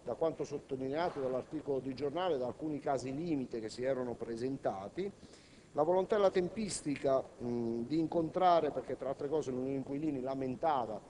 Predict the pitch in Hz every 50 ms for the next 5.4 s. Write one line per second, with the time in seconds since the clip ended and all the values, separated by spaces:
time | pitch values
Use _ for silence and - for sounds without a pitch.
0 | - - - - - - - - - 143 175 175 - - - 135 143 156 165 151
1 | - - 156 143 139 143 139 143 139 - - 135 135 160 180 156 131 117 - 113
2 | 110 113 110 113 113 - - 123 110 - 156 156 147 139 135 131 - - 135 -
3 | - 226 170 143 123 120 123 113 - 123 107 - - 170 170 - 170 151 120 110
4 | 110 107 104 - - - - 143 143 156 160 180 180 175 - 240 240 - - -
5 | - 139 113 104 110 127 156 175